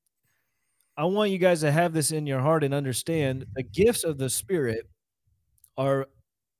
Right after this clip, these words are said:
given to us for one purpose,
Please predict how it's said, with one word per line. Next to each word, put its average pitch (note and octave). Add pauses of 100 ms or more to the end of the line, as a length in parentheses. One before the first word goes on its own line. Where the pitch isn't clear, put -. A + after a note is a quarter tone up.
(600)
given F#3+
to D#3+
us D#3+ (120)
for D3
one E3
purpose, B2+